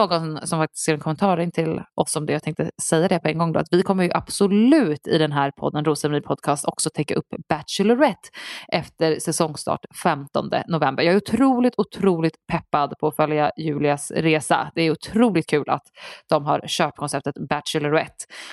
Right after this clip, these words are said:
Speaker 2: Så okej, tillbaka till skvallret. Eller vad så?
Speaker 1: Ja. Nej men alltså, jag vet en deltagare som, alltså en kille då, som ska vara med och tävla om henne. Och du får typ inte reagera för obvious om,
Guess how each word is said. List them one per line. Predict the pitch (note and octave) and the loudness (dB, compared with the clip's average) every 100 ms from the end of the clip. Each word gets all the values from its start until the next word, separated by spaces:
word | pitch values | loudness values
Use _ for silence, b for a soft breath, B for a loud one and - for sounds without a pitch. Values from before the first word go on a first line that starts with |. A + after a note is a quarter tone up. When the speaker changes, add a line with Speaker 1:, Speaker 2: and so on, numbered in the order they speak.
| B | B
Speaker 2:
Så | - F#3 D#3+ D#3+ D#3 | -2 2 4 4 2
okej, | E3+ E3+ | 0 0
tillbaka | D#3+ E3+ F3 - D#3+ | 0 2 2 0 -4
till | D#3+ D3 | -2 -4
skvallret. | - E3+ - - - | 0 0 0 -8 0
Eller | A3 A#3+ | 4 6
vad | B3+ | 6
så? | C4 | 6
Speaker 1:
Ja. | B3 F3 A#3+ - E4+ B3+ F#3+ - | 4 2 -10 0 4 4 2 4
Nej | B3 C4 | 4 6
men | A#3+ | 4
alltså, | A#3 C4+ A#3 G#3+ G3+ _ - | 4 4 4 2 0 _ 4
jag | A#3 G#3 A#3 A3 G#3+ | 6 8 6 2 4
vet | G#3+ G3+ - - - _ _ | 4 4 0 -12 -20 _ _
en | G#3+ G#3 G3+ - F#3+ | 4 4 2 2 4
deltagare | G3+ F3+ - G3 G3 D#3+ D#3 F#3 - | 4 2 2 2 4 2 2 -2 -6
som, | - F#3 E3+ E3+ - | 0 2 2 0 0
alltså | B3+ - | -2 0
en | A#3 A3+ | 2 4
kille | A3+ G3 | 4 4
då, | A3 D3+ | 4 2
som | D#3+ F#3 | 2 0
ska | F3+ F#3 | 2 2
vara | F3 | 2
med | E3 | 2
och | E3 | 2
tävla | E3 F3 | 2 2
om | F#3 | 2
henne. | E3 D#3 B B B - | 2 0 B B B 0
Och | F4 - - - - _ | 0 0 -12 -12 -14 _
du | - G#3+ G3+ C4 | -2 4 6 6
får | - D4 | 4 4
typ | C#4+ C#4 | 4 6
inte | C#4 C#4+ | 4 6
reagera | C#4 C#4 C4 D#4 A3 F#3 F3+ - _ - - | 6 6 6 6 6 6 4 0 _ -16 -8
för | - G3+ F#3 | 0 2 4
obvious | C4+ G#3+ F3 C3+ A#3+ - | 2 2 4 4 4 2
om, | - F#3+ F#3+ | 2 4 4